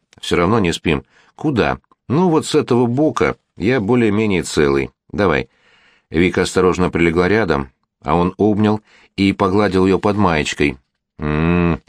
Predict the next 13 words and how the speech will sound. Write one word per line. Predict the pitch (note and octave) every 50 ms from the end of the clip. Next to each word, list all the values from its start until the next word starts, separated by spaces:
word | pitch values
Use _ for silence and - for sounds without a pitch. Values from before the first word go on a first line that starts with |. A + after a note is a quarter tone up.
| _ _ _ _ _ -
вот | D#2 D2+ D#2+ E2+ F2 F2+ F#2 -
она | A#2 A2+ A#2 A2+ A2+
моя | A2+ A2 A2+ A2
девочка, | G#2 G#2 G#2 F2 D#2+ D2+ C#2+ - - D#2 C#2 C2 - _ _
как | - - D#2 C#2 -
я | E2+ D#2+ C#2+
соскучился». | - F2 F2 - - - F2 D#2+ - - D2+ C#2 - - D2 C2+ - _ - - _ _ -
«Я | C2 C#2 C#2+ C2+
тоже». | - - D2+ D2 D2+ D2 C#2+ F2+ F#2 F#2 _ _ _ _ _ _ _ _ _ _ -
«Как | - G2+ F2+ E2+
ты | - - F2
справлялась | - - E2+ E2+ E2 E2+ E2+ D#2 D#2+ D#2 -
одна?» | E2+ D#2+ D2 D#2 F2 F#2+ G2+ G#2